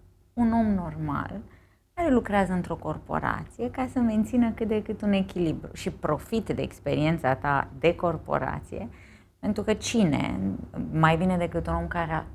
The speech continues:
lucrat în corporații, știe atmosfera de acolo și presiunea și, uh,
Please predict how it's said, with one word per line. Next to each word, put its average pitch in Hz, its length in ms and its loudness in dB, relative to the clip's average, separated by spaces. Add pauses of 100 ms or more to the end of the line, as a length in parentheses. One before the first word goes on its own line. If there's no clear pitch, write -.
lucrat 202 500 2
în - 120 -6
corporații, - 640 -6
știe 190 360 -2
atmosfera 175 800 0
de 135 60 -4
acolo - 440 -2
și - 200 -12
presiunea 165 800 -2
și, 156 480 -2 (480)
uh, 160 300 4